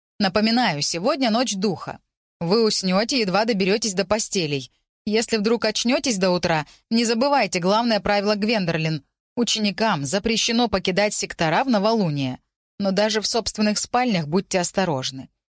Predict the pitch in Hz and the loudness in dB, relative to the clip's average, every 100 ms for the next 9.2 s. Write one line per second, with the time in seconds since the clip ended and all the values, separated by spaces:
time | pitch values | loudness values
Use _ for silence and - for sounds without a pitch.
0 | _ 220 226 262 302 226 151 - 156 156 | _ 0 2 2 2 2 0 0 -2 0
1 | 202 269 277 262 202 180 185 180 196 220 | 0 0 0 -2 -2 -2 0 0 0 0
2 | 196 190 196 - - 143 127 - _ _ | 0 0 -2 -4 -6 -8 -12 -16 _ _
3 | _ _ - 240 233 220 214 - 285 330 | _ _ -2 2 2 2 0 0 -2 0
4 | 175 175 208 185 160 - 147 143 143 - | 0 0 0 0 -4 -2 -2 -2 -4 -10
5 | _ _ _ 226 233 233 - 185 185 - | _ _ _ 0 2 2 0 0 0 0
6 | 190 - 214 170 135 - _ _ _ - | -2 0 0 0 -2 -12 _ _ _ -4
7 | 202 196 190 185 175 170 185 175 294 320 | 0 0 0 0 0 0 -4 -4 -2 0
8 | 196 185 208 196 175 165 156 175 165 131 | 0 0 0 0 -2 -2 -2 -4 -4 -8
9 | 131 | -12